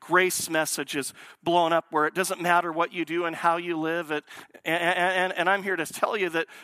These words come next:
today that God's desire is that he wants to help us live for him, that grace is actually, that is, forgiveness is part of it, but his desire for us is to help us become more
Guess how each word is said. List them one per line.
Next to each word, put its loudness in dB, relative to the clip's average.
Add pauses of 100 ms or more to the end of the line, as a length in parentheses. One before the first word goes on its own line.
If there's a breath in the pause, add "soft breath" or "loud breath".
(100)
today 0
that -4 (260 loud breath)
God's 4
desire 2
is -4
that -4
he -8
wants -2
to -4
help 2
us -4
live -2
for -10
him, -6 (160 loud breath)
that -2
grace 2
is -2
actually, 2 (240 loud breath)
that 0
is, -4 (120)
forgiveness -2
is -4
part 2
of 0
it, -2 (160 loud breath)
but 4
his 0
desire 0
for -2
us 2
is -2
to -4
help 2
us -4
become -2 (240 loud breath)
more 0